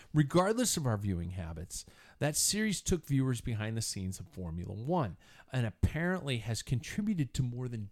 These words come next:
doubling of its viewing audiences in the four seasons that it has aired.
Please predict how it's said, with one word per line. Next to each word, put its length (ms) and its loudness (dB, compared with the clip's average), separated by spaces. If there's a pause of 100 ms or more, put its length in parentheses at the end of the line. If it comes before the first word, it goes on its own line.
(120)
doubling 680 -2 (480)
of 200 6
its 180 2
viewing 400 4
audiences 840 -2 (260)
in 80 4
the 80 4
four 240 -4
seasons 420 -6 (240)
that 220 -2
it 320 -6
has 440 -8
aired. 420 -8